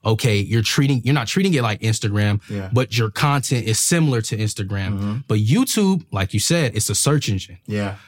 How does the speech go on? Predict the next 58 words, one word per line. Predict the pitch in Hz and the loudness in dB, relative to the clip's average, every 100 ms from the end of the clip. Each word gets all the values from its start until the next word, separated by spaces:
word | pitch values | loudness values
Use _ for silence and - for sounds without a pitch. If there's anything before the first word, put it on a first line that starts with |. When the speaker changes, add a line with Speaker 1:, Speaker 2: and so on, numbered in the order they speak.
| - | -8
Speaker 1:
So | - - 107 | -2 0 2
you | 117 170 | 4 4
have | 190 - | 2 0
to | 117 | 0
make | 123 131 | 2 2
sure | - 139 127 | 0 2 2
that | 107 98 | 0 0
your | 98 | -2
titles | - 120 135 165 180 - - _ _ - | 0 2 2 2 0 -2 -12 _ _ -2
are | 110 | 0
searchable | - 127 127 - 120 113 | 2 2 2 0 0 0
in | 110 | 2
the | 101 | 0
search | - 117 113 | 2 0 0
engine. | 104 92 - - | 0 -2 -6 -6
Speaker 2:
Mm. | 110 107 101 | -4 -4 0
Speaker 1:
That's | 151 - - | 0 -2 -2
all | 135 147 | 0 2
it's | 135 | 0
about. | 127 180 190 - | -2 -2 -4 -4
Speaker 2:
Mm. | 117 117 104 92 | -2 0 -2 0
Speaker 1:
It, | 151 | 0
well, | 135 | 2
it's | 131 | 0
not | 101 | -2
all | 92 95 | -2 -2
it's | - | -4
about. | 92 123 | -2 0
It's | 120 | 2
way | 147 139 | 4 4
more | 139 | 2
than | 107 | 0
that. | 98 95 120 | -4 -4 0
But | |
when | 165 175 | 2 2
Speaker 2:
Yeah. | |
Speaker 1:
it | 143 | 0
comes | 202 196 | 0 2
to | |
that | 156 123 | 0 0
search | 165 185 - | 0 -2 0
engine, | 135 120 120 - _ _ _ _ 120 | 0 2 0 -2 _ _ _ _ 0
there's | 156 | 2
so | - 160 | 2 2
many | 175 165 | 4 2
people | 147 160 131 | 2 2 2
typing | 147 139 131 | 0 0 0
in | 120 | 0
keywords. | 107 110 107 117 98 | 0 0 0 0 0
So | - 104 98 - _ _ _ _ _ - - | 0 0 -2 -6 _ _ _ _ _ -20 -6
you | 117 | -2
specialize | 113 143 117 120 107 107 117 | 0 2 2 2 2 2 2
in | 131 | 2
books, | 285 - - - | 0 0 -6 -2
Speaker 2:
Mm-hmm. | 104 110 113 | -2 0 2
Speaker 1:
writing | 120 131 | 2 2
books. | 131 107 - - | 0 0 -4 -6
Speaker 2:
Mm-hmm. | 107 101 110 | -4 -2 -2